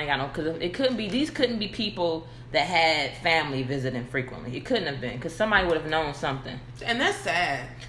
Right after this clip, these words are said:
Speaker 1: So that just goes to show that ageism, it affects society down even to, like, family.
Speaker 2: Absolutely. We
Speaker 1: And
Speaker 2: throw away old people.
Speaker 1: Yeah, and I remember, this is unrelated, but I remember in talking, 'cause I work with, like, a lot of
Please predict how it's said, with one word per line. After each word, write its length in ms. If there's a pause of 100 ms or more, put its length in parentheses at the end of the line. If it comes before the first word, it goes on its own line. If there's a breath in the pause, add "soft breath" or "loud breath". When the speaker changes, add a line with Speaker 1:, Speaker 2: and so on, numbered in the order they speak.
(120)
Speaker 1:
So 120
that 200
just 120
goes 140
to 80
show 160
that 160
ageism, 580 (300 loud breath)
it 140
affects 280
society 440
down 300
even 160
to, 140
like, 400
family. 460 (100)
Speaker 2:
Absolutely. 800
We 100
Speaker 1:
And 120
Speaker 2:
throw 140
away 200
old 240
people. 360
Speaker 1:
Yeah, 200
and 160
I 100
remember, 600 (180)
this 180
is 140
unrelated, 640
but 80
I 60
remember 300
in 420
talking, 300
'cause 100
I 100
work 160
with, 100
like, 140
a 40
lot 240
of 80